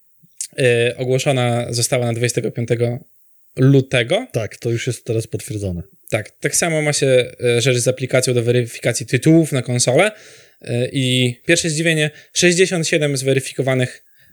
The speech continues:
Speaker 1: e, tytułów, na sześćdziesiąt siedem zweryfikowanych tytułów tylko trzydzieści osiem działa bez jakichkolwiek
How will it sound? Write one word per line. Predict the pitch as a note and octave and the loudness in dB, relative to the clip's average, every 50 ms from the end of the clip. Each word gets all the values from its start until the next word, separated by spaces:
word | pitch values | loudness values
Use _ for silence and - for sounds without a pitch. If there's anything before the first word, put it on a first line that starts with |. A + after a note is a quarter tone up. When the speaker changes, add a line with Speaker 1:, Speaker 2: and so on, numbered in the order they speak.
| _ _ | _ _
Speaker 1:
e, | - A#2+ A#2+ A#2 A#2 A#2+ A#2+ A#2 | 0 2 2 4 4 2 2 0
tytułów, | A#2 - C#3 C3 E3 F3+ F#3+ F#3 - - - | -2 -2 0 4 6 6 6 6 2 -2 -2
na | D3+ D#3 D#3 | -2 -2 0
sześćdziesiąt | - F3+ D3+ C#3+ D#3+ C#3+ | 0 0 0 0 -2 -2
siedem | D#3+ D3 C#3+ C3+ | 0 0 0 0
zweryfikowanych | C3+ C3 B2+ B2+ - C#3 C3+ B2+ - | 0 -2 -2 -2 -2 -2 -2 0 2
tytułów | - F#3 F#3 - - - - - | 4 4 4 4 0 -10 -12 -4
tylko | - F3 F3 - - | -2 0 2 2 2
trzydzieści | - - - D3 E3+ E3+ - D3 | 0 0 2 2 2 2 2 0
osiem | D#3 D#3+ - D#3+ C#3+ | -2 -2 0 0 0
działa | C3+ D#3 D#3 D3+ | 2 2 4 4
bez | C#3+ D3 D3+ D3 | 4 4 2 2
jakichkolwiek | D3 - C#3+ - - - D3+ D3 C#3+ D3+ - | 0 -4 -6 -6 -2 0 2 2 2 0 -2